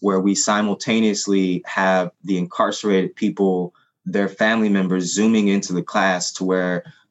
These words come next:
moms and dads of incarcerated people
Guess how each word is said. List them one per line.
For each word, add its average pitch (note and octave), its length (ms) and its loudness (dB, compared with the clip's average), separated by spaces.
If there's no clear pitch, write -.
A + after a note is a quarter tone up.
moms G#2+ 680 2
and F#2+ 160 0
dads G2 580 2
of F#2 440 -2
incarcerated F#2+ 800 -2
people F#2 540 -2